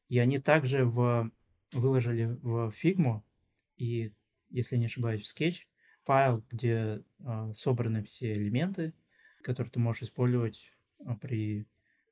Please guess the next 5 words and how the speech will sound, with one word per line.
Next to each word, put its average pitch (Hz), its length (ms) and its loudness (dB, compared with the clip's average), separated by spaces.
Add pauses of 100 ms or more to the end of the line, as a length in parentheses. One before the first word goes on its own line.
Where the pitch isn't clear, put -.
(240)
а, 110 340 -4
дизайне 113 640 -2 (480)
под 117 220 0
A 117 60 4
R-очки. 113 600 -2